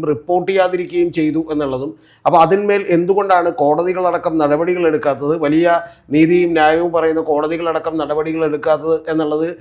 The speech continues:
ചോദിക്കാൻ കഴിയുന്ന ഒരാൾ ജഗദീപ് ധൻഖറാണ്. അപ്പോൾ അത്തരത്തിൽ ജഗദീപ് ധൻഖർ ചോദിച്ച ഒരാൾ ഈ പറയുന്ന ഇംപീച്ച്മെൻറ്റുമായി ബന്ധപ്പെട്ടിട്ടുള്ള ഒരു, ഒരു കാര്യത്തിന് അനുമതി കൊടുത്തു എന്നുള്ളതിൻ്റെ പേരിൽ അദ്ദേഹം പൊടുന്നനെ രാജിവെക്കേണ്ടി വരുന്നു. അതിന് അദ്ദേഹം പറയുന്നത് with immediate, ആ രാജിക്കത്ത് പോലും വളരെ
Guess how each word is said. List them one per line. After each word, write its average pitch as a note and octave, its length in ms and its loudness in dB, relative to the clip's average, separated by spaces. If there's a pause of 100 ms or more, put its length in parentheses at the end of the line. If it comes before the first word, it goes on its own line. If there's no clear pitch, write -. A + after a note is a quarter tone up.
(260)
ചോദിക്കാൻ G3 500 4
കഴിയുന്ന G#3 340 2
ഒരാൾ F#3+ 160 4 (180)
ജഗദീപ് F3+ 400 -2
ധൻഖറാണ്. C3 380 -2 (380)
അപ്പോൾ F#3 180 4
അത്തരത്തിൽ A3 400 0
ജഗദീപ് G#3 380 2
ധൻഖർ G3 240 -2 (100)
ചോദിച്ച F3 380 0
ഒരാൾ D#3 160 4 (200)
ഈ F#3 120 0
പറയുന്ന F3 300 0
ഇംപീച്ച്മെൻറ്റുമായി F3+ 680 -2
ബന്ധപ്പെട്ടിട്ടുള്ള D#3+ 600 -2 (180)
ഒരു, E3 100 0 (540)
ഒരു E3 180 2
കാര്യത്തിന് D#3 480 0
അനുമതി F3+ 360 0
കൊടുത്തു D#3+ 300 -2 (100)
എന്നുള്ളതിൻ്റെ D3+ 520 -4
പേരിൽ C3+ 260 -6 (380)
അദ്ദേഹം E3+ 340 2 (180)
പൊടുന്നനെ F3 480 0 (180)
രാജിവെക്കേണ്ടി F3 760 2
വരുന്നു. C3+ 240 -6 (320)
അതിന് F3 200 4
അദ്ദേഹം F3+ 320 4
പറയുന്നത് E3+ 380 2 (120)
with F3+ 280 -2
immediate, G3+ 360 0
ആ - 20 6 (100)
രാജിക്കത്ത് G3 440 2
പോലും G#3 220 2
വളരെ F#3+ 260 4